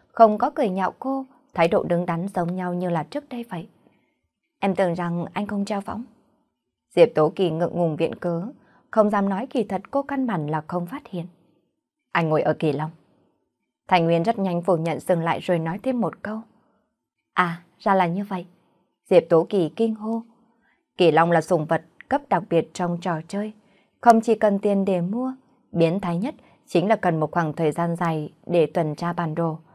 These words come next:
mà nghe nói tỷ suất xuất hiện cực thấp. Chỉ có được Kỳ Long sẽ có một danh hiệu và thành tựu đặc biệt. Đáng tiếc mười server đến nay,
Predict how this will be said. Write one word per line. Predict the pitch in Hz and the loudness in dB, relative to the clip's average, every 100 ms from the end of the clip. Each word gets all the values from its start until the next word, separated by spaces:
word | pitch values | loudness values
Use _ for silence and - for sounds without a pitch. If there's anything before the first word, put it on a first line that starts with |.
| _ _ _ | _ _ _
mà | 175 170 | 2 2
nghe | 147 165 | 2 -2
nói | 165 156 175 233 | -2 -2 -2 0
tỷ | 175 | 0
suất | 180 262 _ _ _ | 0 -8 _ _ _
xuất | - 262 262 | -6 -6 -2
hiện | 202 - | -2 -2
cực | 175 156 | -6 -6
thấp. | - 285 _ _ _ _ _ _ | -10 -12 _ _ _ _ _ _
Chỉ | - 165 | 2 2
có | 160 | 4
được | 185 180 | 2 2
Kỳ | - 160 | 2 0
Long | 156 170 170 | 2 -2 -2
sẽ | 170 | -2
có | 190 | -2
một | 240 - | 0 -2
danh | - 180 | -2 -4
hiệu | 185 185 | -2 -4
và | - | -2
thành | 175 175 160 | -2 -2 0
tựu | 180 | -2
đặc | - 175 175 | -2 -4 -4
biệt. | 170 170 _ _ _ _ _ | -6 -6 _ _ _ _ _
Đáng | 170 170 | 0 0
tiếc | 175 214 | 2 0
mười | 214 202 156 | 2 2 2
server | 151 165 175 170 | 0 0 2 2
đến | 165 185 | 2 -2
nay, | 202 208 | -6 -8